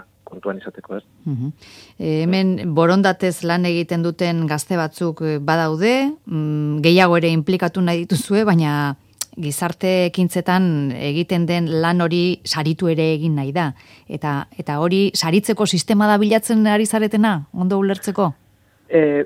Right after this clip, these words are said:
Speaker 1: bai, printzipioz bilatzen duguna da gazteak, e, bueno, prozesu sozialetan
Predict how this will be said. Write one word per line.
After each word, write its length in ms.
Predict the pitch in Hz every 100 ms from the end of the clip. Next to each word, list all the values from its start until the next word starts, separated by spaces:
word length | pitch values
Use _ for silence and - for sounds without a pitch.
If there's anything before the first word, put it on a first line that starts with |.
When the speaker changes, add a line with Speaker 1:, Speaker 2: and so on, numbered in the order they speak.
| -
Speaker 1:
bai, 320 | 151 151 131
printzipioz 500 | - 139 135 180 185
bilatzen 320 | 151 170 170 160
duguna 300 | 156 160 156
da 180 | 135 -
gazteak, 600 | 123 123 - 139 117 - - _ _ -
e, 420 | 120 117 113 117 - _ _ _ _ -
bueno, 160 | 110
prozesu 480 | - 110 135 123 143
sozialetan 720 | - 143 - 147 135 117